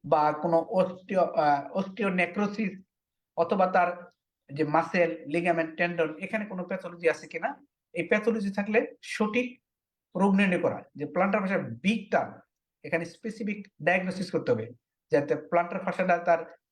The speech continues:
লিগামেন্টের জন্য না মাসেলের জন্য, বা তার কোনো নিউরোপ্যাথি আছে কিনা, প্ল্যান্টার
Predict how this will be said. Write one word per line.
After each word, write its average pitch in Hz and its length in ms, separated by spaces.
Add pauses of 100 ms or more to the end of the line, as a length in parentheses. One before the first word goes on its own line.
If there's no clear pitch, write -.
(140)
লিগামেন্টের 190 480
জন্য 247 400 (300)
না 135 100
মাসেলের 196 420
জন্য, 220 440 (340)
বা 139 140
তার 143 380 (140)
কোনো 165 180
নিউরোপ্যাথি 196 460
আছে 170 180
কিনা, 151 340 (260)
প্ল্যান্টার 170 600